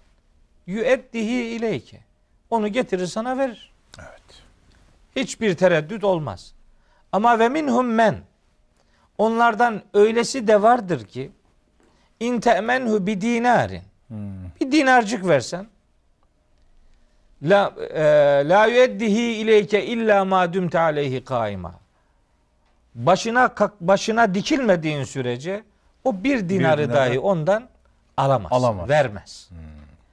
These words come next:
Speaker 1: "Zalike bi ennehum kalu." Şunu söylemeleri nedeniyle vermezler. Derler ki, "Leysa aleyna fil ümmiyine sebil." Bizim ehli kitaptan olmayanlara bir yükümlülüğümüz yoktur der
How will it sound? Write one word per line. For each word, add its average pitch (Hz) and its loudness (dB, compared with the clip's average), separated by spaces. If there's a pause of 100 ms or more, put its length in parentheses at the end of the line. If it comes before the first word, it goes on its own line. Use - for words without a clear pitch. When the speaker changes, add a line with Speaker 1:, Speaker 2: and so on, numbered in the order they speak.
(220)
Speaker 1:
"Zalike 156 2 (500)
bi 160 2
ennehum 196 2 (560)
kalu." 131 0
Şunu 214 -6
söylemeleri 214 2
nedeniyle 190 2
vermezler. 101 -2
Derler 220 0
ki, 147 -14 (440)
"Leysa 208 2
aleyna 180 0
fil 151 -8
ümmiyine 131 -6
sebil." 95 -12 (460)
Bizim 208 -4
ehli 180 2
kitaptan 151 -4
olmayanlara 135 -4
bir 135 -8
yükümlülüğümüz 123 -8
yoktur 123 -8
der 196 0